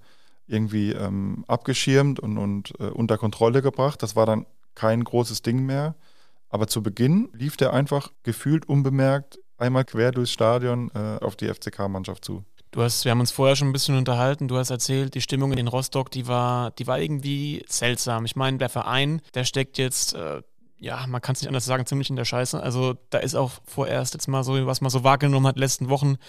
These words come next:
Speaker 2: jetzt eine Trendwende. Gut, ich meine, im Fußball kann immer alles passieren. Wieder zwei Euro als imaginäre Phrasenschwein.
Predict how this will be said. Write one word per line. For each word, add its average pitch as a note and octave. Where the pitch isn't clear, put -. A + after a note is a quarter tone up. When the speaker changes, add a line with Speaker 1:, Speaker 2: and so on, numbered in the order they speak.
Speaker 2:
jetzt -
eine B2+
Trendwende. C#3
Gut, C3
ich -
meine, A#2+
im A2
Fußball B2
kann B2
immer A#2+
alles B2+
passieren. C3+
Wieder B2+
zwei -
Euro A#2+
als -
imaginäre B2
Phrasenschwein. C#3+